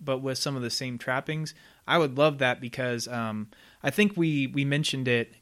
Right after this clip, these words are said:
in a past episode, but originally the Halloween series was supposed to be an anthology, that there was a new Halloween movie literally every Halloween. But the problem was people loved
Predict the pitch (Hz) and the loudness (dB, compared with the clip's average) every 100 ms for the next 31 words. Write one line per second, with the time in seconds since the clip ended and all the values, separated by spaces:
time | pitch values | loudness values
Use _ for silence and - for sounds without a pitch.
0 | - 127 113 - 131 135 - 127 123 117 | -4 -2 -2 2 2 2 0 -8 -8 -4
1 | 123 113 113 117 110 107 - _ _ _ | -2 -2 -2 -2 -2 -2 -8 _ _ _
2 | _ _ _ _ - _ _ _ - 143 | _ _ _ _ -20 _ _ _ 4 6
3 | 170 170 139 123 120 117 - 127 117 135 | 8 6 4 2 2 -2 -6 0 4 6
4 | 127 117 151 143 131 117 113 113 110 110 | 6 4 2 0 -2 -2 -2 -2 -4 -2
5 | - 135 - 113 120 113 104 123 147 127 | 0 0 -2 -4 -2 0 0 4 6 4
6 | 113 110 110 107 107 - - - - 123 | 0 -6 -4 -4 -4 -14 -20 -14 -2 0
7 | 120 113 127 135 107 123 123 117 127 117 | 0 0 0 0 4 4 4 2 0 0
8 | 135 151 120 113 110 139 127 123 117 113 | 4 4 2 -2 -2 -2 0 0 0 0
9 | 110 - - - 131 127 117 123 113 110 | -2 -6 -20 -4 0 0 2 4 2 2
10 | 170 151 127 120 117 117 - - - _ | 2 2 0 0 0 0 -10 -20 -20 _
11 | - 135 135 147 190 214 160 139 147 139 | -12 -4 0 8 8 8 6 4 2 0
12 | - _ _ _ _ _ _ - 175 160 | -2 _ _ _ _ _ _ 0 2 2
13 | 131 131 131 131 127 | 4 6 6 2 -4